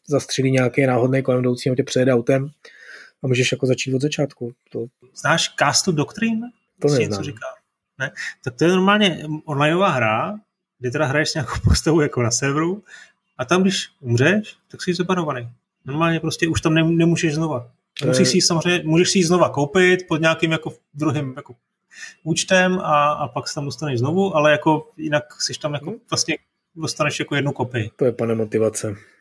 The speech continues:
Speaker 2: To je, viď. No, tomu se říká perma, permadeath a má to jako t-, zase, zase jsou jako různý, různý další podoby tohle z toho. Jsou třeba i mobilní hry, který fakt jako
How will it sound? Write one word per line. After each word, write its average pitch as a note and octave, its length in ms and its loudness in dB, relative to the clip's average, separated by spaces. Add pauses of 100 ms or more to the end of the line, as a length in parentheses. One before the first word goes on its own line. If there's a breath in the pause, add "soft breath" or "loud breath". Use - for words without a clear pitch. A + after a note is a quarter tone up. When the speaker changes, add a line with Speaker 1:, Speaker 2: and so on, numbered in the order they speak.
Speaker 2:
To F3+ 80 2
je, E3+ 140 4
viď. B2 300 -6 (500)
No, B2+ 140 -8
tomu D#3 160 -2
se F#3+ 120 0
říká G3 240 2
perma, F#3+ 460 2
permadeath E3+ 800 2 (360 loud breath)
a C3+ 60 -10
má C3+ 140 0
to E3+ 120 2
jako E3+ 220 4
t-, - 220 -8
zase, C3 420 2
zase C3 260 -4
jsou C3+ 160 -4
jako C3 200 -2
různý, B2 680 0
různý A#2+ 280 -4
další D3+ 600 -2 (460)
podoby D#3 720 2
tohle D#3 300 -2
z D#3 60 -8
toho. D3+ 340 0 (360 loud breath)
Jsou - 200 -4
třeba D3 420 0
i C#3+ 340 0
mobilní E3+ 400 0
hry, A#2+ 160 0
který B2+ 840 -2 (220)
fakt - 220 -4
jako C#3 260 -4